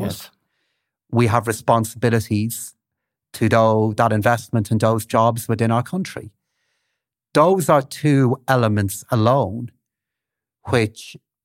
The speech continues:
Speaker 1: we will need to think more carefully about in the future while remaining neutral.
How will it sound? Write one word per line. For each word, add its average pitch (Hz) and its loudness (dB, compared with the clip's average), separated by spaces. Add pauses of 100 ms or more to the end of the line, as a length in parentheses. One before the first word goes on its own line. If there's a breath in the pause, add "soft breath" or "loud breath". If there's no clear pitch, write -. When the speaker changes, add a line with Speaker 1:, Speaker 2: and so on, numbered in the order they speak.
(140)
Speaker 1:
we 131 2
will 131 2
need 117 0
to 110 -8
think 104 -4 (100)
more 110 2
carefully 117 -2
about 98 -2
in 95 -4
the 95 -10
future 135 -4 (500)
while 120 4
remaining 104 0
neutral. 175 -6